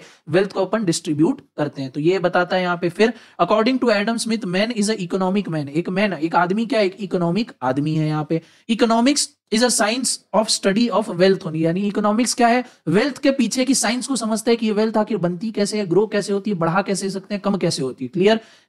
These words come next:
नेक्स्ट है, this definition deals with the causes behind the creation of wealth।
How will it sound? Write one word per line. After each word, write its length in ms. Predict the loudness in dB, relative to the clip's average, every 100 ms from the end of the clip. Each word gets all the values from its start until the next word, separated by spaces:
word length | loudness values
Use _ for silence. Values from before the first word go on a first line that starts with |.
| 0
नेक्स्ट 260 | 2 2
है, 80 | 2
this 200 | 2 4
definition 500 | 2 2 0 0 0
deals 240 | 0 0
with 100 | -2
the 100 | -2
causes 360 | 2 2 2 0
behind 340 | 0 2 2
the 100 | 0
creation 360 | 0 2 2 0
of 140 | 0
wealth। 200 | 0 -2